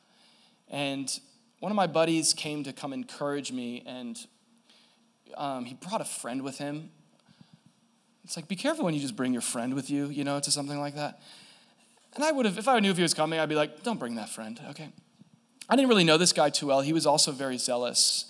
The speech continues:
And I was pretty impressionable, impressionable at that age. He was a bit older than me.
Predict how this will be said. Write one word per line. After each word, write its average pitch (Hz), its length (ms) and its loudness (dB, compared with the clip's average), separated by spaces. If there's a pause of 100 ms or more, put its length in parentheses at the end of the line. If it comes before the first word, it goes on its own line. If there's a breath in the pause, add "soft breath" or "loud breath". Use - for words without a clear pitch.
(160 loud breath)
And 175 120 4
I 247 60 10
was 254 140 6
pretty 180 260 -2
impressionable, 135 600 -4
impressionable 131 580 -4
at 123 100 -6
that 127 140 -6
age. 120 220 -8
He - 80 -6
was 143 80 -4
a 139 60 -4
bit 131 120 -6
older 131 280 -4
than 120 180 -10
me. 123 240 -12